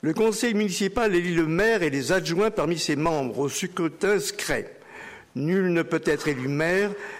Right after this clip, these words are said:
s'il n'est âgé de dix-huit ans révolus. Les fonctions de maire sont incompatibles avec l'exercice d'une des fonctions électives suivantes. Président d'un conseil régional,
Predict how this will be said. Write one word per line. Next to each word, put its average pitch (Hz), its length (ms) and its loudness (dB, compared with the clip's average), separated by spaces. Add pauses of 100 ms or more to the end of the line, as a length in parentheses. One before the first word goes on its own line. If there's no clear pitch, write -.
s'il 165 240 -4
n'est 170 200 2
âgé 185 300 2
de 156 120 2
dix-huit 196 540 -4
ans 202 140 4
révolus. 143 480 0 (840)
Les 135 180 -2
fonctions 160 460 0
de 139 120 -4
maire 196 340 0
sont 139 360 -2
incompatibles 170 1000 0 (420)
avec 156 380 0
l'exercice 202 840 0
d'une 180 240 2
des 151 140 0
fonctions 180 460 0
électives 147 500 -2
suivantes. 160 680 -2 (720)
Président 147 560 2
d'un 143 160 2
conseil 175 480 0
régional, 131 680 0